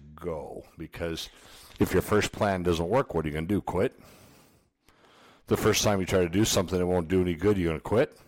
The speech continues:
That's a terrible operating script if you're quitting. I mean, you just dealt with the holidays, and happy holidays to all of those who, you know, enjoy the holidays, uh, participate in the holidays, whatever, however you wanna put it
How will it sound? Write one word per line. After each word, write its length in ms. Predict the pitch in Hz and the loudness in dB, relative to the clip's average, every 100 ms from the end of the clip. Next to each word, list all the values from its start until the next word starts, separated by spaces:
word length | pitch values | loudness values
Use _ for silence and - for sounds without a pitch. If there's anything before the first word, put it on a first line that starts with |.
| _ _ _ _ _ _ _ _ _ _ - _ | _ _ _ _ _ _ _ _ _ _ -20 _
That's 240 | 87 117 71 | -6 -4 -4
a 40 | |
terrible 420 | - 120 143 85 | 0 4 4 4
operating 420 | 78 73 78 73 | 2 0 -4 -6
script 360 | 67 - 73 - | -8 -6 -6 -6
if 100 | 67 | -10
you're 60 | 73 | -8
quitting. 460 | - 117 82 80 - - - - _ | 0 0 0 -4 -14 -20 -20 -20 _
I 60 | 92 | -4
mean, 140 | 98 | 0
you 120 | 95 | 2
just 320 | 107 120 - 78 | 2 2 -4 0
dealt 260 | 104 117 | 2 4
with 160 | 110 104 | 2 0
the 100 | 92 | 0
holidays, 680 | 85 147 123 87 76 71 62 | 4 4 4 4 0 -4 -10
and 120 | 67 | -8
happy 300 | - 139 127 | -4 -4 -2
holidays 720 | 101 147 151 104 85 78 - | -2 2 4 4 0 -2 -4
to 180 | - 82 | -4 -2
all 180 | 90 87 | 0 0
of 80 | |
those 380 | 82 92 92 82 | 2 4 4 2
who, 260 | - 95 85 - - - - _ _ _ _ - | 2 2 0 -8 -20 -20 -20 _ _ _ _ 0
you 80 | |
know, 220 | 135 110 123 _ _ | 2 0 -4 _ _
enjoy 560 | 127 107 92 95 95 113 | 0 2 2 4 6 4
the 120 | 117 | 4
holidays, 580 | 120 135 135 156 196 143 | 4 4 4 2 2 2
uh, 320 | 78 73 73 | 0 0 -2
participate 640 | - 80 - 123 - 135 | -2 -4 -2 -2 0 -2
in 60 | 117 | 0
the 40 | |
holidays, 480 | 104 131 143 147 165 | 2 4 4 4 0
whatever, 300 | 120 104 101 | 2 0 0
however 320 | 82 - 107 110 | -2 -2 -2 2
you 120 | 101 | 2
wanna 220 | 107 101 | 2 0
put 200 | - 185 | 2 0
it 100 | 233 | 0